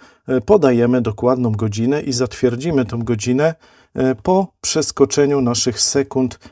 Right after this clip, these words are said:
dokładnie jak mamy, czyli dziesiąta pięćdziesiąt jeden wskakuje, ok. No i rozładowało mi baterię w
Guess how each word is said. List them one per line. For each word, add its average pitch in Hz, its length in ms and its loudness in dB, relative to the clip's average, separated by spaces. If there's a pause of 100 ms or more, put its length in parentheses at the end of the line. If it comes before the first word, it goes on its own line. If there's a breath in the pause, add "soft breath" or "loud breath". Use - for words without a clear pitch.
(100)
dokładnie 117 480 0
jak 107 240 -2
mamy, 101 240 -2
czyli 147 280 -2
dziesiąta 113 440 -4
pięćdziesiąt 104 420 -6
jeden 131 240 2
wskakuje, 120 600 0 (280 loud breath)
ok. 117 240 -6 (1300 soft breath)
No 185 140 2
i 175 80 4
rozładowało 143 600 2
mi 135 140 -2
baterię 123 500 -2
w 120 180 -4